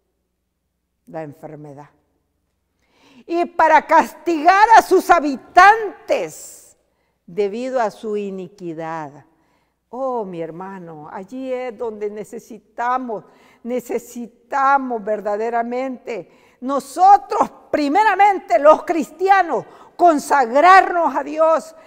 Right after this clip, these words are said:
tener una, una armonía con Él, una relación directa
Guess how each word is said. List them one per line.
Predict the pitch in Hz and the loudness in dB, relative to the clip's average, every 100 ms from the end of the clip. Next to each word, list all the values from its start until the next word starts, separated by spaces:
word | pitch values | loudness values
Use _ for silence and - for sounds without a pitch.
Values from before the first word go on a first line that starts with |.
| - _ | -20 _
tener | 269 277 349 381 | -2 0 2 2
una, | 370 370 339 247 - - _ _ _ _ _ _ _ _ _ | 0 0 0 0 -2 -16 _ _ _ _ _ _ _ _ _
una | - 302 339 | -10 -6 -4
armonía | 339 294 269 254 285 370 370 285 - | -2 -2 -2 -2 -4 -4 0 0 -2
con | 254 262 | -6 -2
Él, | 330 330 | 0 0
una | 320 320 | 0 0
relación | 285 311 269 233 - - 392 370 349 | 0 2 2 0 -4 -6 -2 -2 -2
directa | 285 311 381 - - - 330 254 | -4 0 0 0 -10 -6 -2 -2